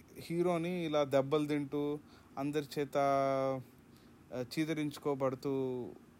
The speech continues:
ఉన్నట్టుగా ఫ్యాన్స్ ఒప్పుకోలేకపోయారు. అందుకే ఆ సినిమా పోయింది, లేకపోతే ఆ సినిమా కూడా ఆడేది అని అన్నారు. ఇది తేజ గారి చెప్పింది, నేను, నేను కోట్ చేయట్లేదు. But ఇప్పుడు, ఇప్పుడు finally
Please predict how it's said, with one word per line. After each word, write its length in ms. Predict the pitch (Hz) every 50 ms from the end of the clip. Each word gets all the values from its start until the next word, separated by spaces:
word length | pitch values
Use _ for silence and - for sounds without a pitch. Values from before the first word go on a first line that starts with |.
| - - 143
ఉన్నట్టుగా 420 | 143 147 147 139 139 143 151 151
ఫ్యాన్స్ 380 | - - 139 135 156 170 160 165
ఒప్పుకోలేకపోయారు. 680 | 139 - - 165 147 147 135 - - 135 131 139 160
అందుకే 340 | 156 147 139 143 147 170 160
ఆ 60 | 151
సినిమా 340 | 147 - 147 143 143 147 143
పోయింది, 440 | 143 135 131 131 131 131 135 156
లేకపోతే 500 | 160 151 135 135 135 135 - 160 143 160
ఆ 80 | 143 135
సినిమా 320 | 131 - 147 147 147 143
కూడా 180 | 139 139 139 131
ఆడేది 400 | 117 113 117 131 135 131 135 143
అని 140 | 139 131 127
అన్నారు. 600 | 113 104 104 101 98 95 98 110 151 - - - - - - - - - - - - -
ఇది 280 | 151 147 151 143 135 120
తేజ 320 | - - 135 139 143 147
గారి 500 | 156 156 156 156 151 143 139 127 123 113 107 101 - - - - - 110 -
చెప్పింది, 320 | 127 110 - 117 107 113 127
నేను, 280 | 123 113 110 110 104 -
నేను 280 | - 104 104 104 107 101
కోట్ 300 | - 110 104 101 - -
చేయట్లేదు. 300 | 104 - - - 98 113 120 131 - - - - - - - - - - - - - - - - - - - - - - - - - - - - - - - - - - - - - - -
But 280 | 147 143 - - - - - -
ఇప్పుడు, 360 | - - - - 202 160 127 - - - - - - - - - - - - - - - - - - - - - - - - -
ఇప్పుడు 300 | 147 127 - 185 175 160
finally 540 | 135 - - 127 127 147 160 165 147 123